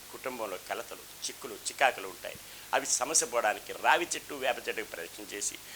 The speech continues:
గోవుకి ప్రదక్షిణ చేసి, గోవుకి ఆహారం ఏదైనా సమర్పిస్తే యోగ్యదాయకంగా ఉండే అవకాశం కలదు. జ్యేష్ఠ నక్షత్రం వారికి క్షేమదాయకంగా ఉంటుంది. అనుకున్న పనులన్నీ సకాలంలో పూర్తవుతాయి.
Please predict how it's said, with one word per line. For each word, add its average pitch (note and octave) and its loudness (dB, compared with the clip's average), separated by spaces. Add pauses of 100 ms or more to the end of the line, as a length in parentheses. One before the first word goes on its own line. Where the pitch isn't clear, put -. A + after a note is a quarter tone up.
(280)
గోవుకి G3 6
ప్రదక్షిణ G#2+ 0
చేసి, A2 -2 (120)
గోవుకి D3 0
ఆహారం C3+ 8
ఏదైనా A#2 0
సమర్పిస్తే - 4 (360)
యోగ్యదాయకంగా G2 0
ఉండే F#2+ -8
అవకాశం A2 0 (280)
కలదు. E2 4 (840)
జ్యేష్ఠ D3+ 8
నక్షత్రం D3+ 8
వారికి A2+ 6
క్షేమదాయకంగా G#2+ 4
ఉంటుంది. G2+ -8 (180)
అనుకున్న C#3 -2
పనులన్నీ A2 -4
సకాలంలో A#2 2
పూర్తవుతాయి. G#2 -4